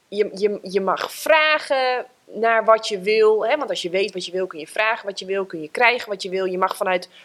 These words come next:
overvloed het spel spelen, je mag wedstrijden proberen te winnen, je mag een business bouwen, je mag heel veel geld verdienen, je mag er leuk proberen uit te zien, dat mag allemaal. <laughs> Ehm,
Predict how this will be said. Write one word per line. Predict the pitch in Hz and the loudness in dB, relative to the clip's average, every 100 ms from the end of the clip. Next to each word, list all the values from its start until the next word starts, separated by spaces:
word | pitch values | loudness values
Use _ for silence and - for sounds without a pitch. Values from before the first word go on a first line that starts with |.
| - _ 240 | -20 _ 4
overvloed | 262 220 - 202 | 4 0 -10 -10
het | 175 - | -4 -4
spel | - 269 277 269 | 2 4 4 2
spelen, | - 220 220 226 | 0 0 2 0
je | 190 | -2
mag | 170 165 | -4 0
wedstrijden | 180 220 - 233 233 226 | 2 2 0 -2 -2 -2
proberen | 214 196 220 202 | -4 0 0 0
te | 196 180 | -4 0
winnen, | 220 214 190 196 - - | 2 2 2 0 -8 -14
je | 185 | -4
mag | 190 202 | -2 -2
een | 190 | -2
business | 294 202 240 202 | -2 -2 -2 0
bouwen, | 202 208 208 | 4 4 4
je | 202 | 0
mag | 196 | -2
heel | 254 311 | -2 -4
veel | 247 | -4
geld | - 269 254 - | -2 0 0 -2
verdienen, | 220 220 202 | -6 -4 -2
je | 196 | -2
mag | 196 208 | -2 -2
er | 226 | 0
leuk | 262 254 254 - - - - | 2 2 0 -10 -20 -20 -6
proberen | 240 226 247 240 214 | -4 2 2 4 4
uit | 226 240 | 0 0
te | |
zien, | 202 - 233 | 0 0 0
dat | 208 208 | 0 0
mag | 208 320 - | 4 4 4
allemaal. | 233 202 185 185 214 466 - - | 2 2 4 4 6 4 2 -2
<laughs> | 294 - 220 - 202 233 - - - - - - - - - - - - _ | -2 0 -2 0 2 0 0 0 2 2 -2 -14 -14 -16 -18 -18 -20 -20 _
Ehm, | 233 233 233 226 226 220 | 2 6 6 2 -2 -6